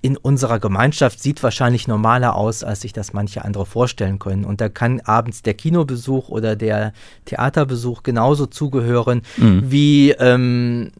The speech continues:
Speaker 1: die Geburtstagsfeier bei einem Menschen in der Gemeinde oder bei einem, ähm,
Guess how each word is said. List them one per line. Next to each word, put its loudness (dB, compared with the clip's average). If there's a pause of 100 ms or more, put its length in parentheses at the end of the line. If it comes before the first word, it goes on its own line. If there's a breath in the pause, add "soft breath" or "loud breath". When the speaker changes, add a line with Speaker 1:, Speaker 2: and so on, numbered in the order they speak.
(140)
Speaker 1:
die 0
Geburtstagsfeier 2
bei 4
einem 0
Menschen 0
in -2
der 4
Gemeinde 4
oder 4
bei 0
einem, 0 (580 loud breath)
ähm, 2